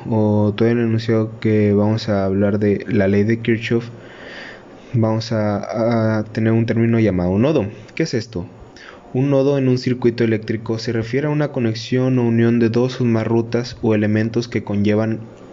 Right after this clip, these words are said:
corriente. También podemos encontrarnos con definiciones acerca de rama, malla o celda. ¿Qué es una rama?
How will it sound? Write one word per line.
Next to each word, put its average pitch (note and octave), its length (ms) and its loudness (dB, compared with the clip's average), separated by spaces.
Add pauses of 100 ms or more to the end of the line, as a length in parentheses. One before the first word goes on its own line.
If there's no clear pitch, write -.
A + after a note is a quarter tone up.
(200)
corriente. F2+ 720 -2 (760)
También A2 280 0
podemos B2 280 -2
encontrarnos A2+ 760 -2 (200)
con A2 160 0
definiciones A2 720 0
acerca G#2+ 400 0
de F#2 280 0 (320)
rama, C3+ 520 -2 (220)
malla A#2 580 0
o C3 80 -12
celda. F#2 480 -4 (960)
¿Qué - 80 -8
es - 80 -4
una E3 140 2
rama? C3 420 -2